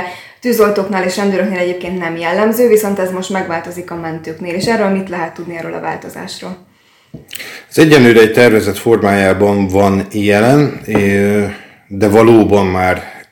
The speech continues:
Speaker 2: ö, hírt adtak róla, hogy van egy ilyen elképzelés. Vizsgálták az elmúlt időszak baleseteit,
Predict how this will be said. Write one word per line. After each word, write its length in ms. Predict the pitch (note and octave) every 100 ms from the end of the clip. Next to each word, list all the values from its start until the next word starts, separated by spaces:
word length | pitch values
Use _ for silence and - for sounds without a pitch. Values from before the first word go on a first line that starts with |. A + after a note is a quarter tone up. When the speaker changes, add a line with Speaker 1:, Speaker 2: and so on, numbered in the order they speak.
| _
Speaker 2:
ö, 260 | A#2 G#2 F#2+ F#2+ -
hírt 280 | A2 G2+
adtak 500 | - G2 G2 G2 F#2
róla, 300 | - G2 G2
hogy 240 | F#2+ F#2 F2 -
van 180 | G2+
egy 180 | F#2+ F2+
ilyen 180 | F#2+ F2+
elképzelés. 840 | F2+ G2 - C#3 C3+ D3 D#3 D#3 - - - - - - _ _ _ _ _ _
Vizsgálták 640 | - G3+ F3 C#3+ B2 A#2+ G#2+
az 120 | A#2+
elmúlt 440 | B2 A2+ A2 G#2
időszak 560 | A2+ G#2 G2+ G#2 F#2+ - - - - - F#2+
baleseteit, 720 | G2+ A2 A#2+ C#3 C#3 D3+ E3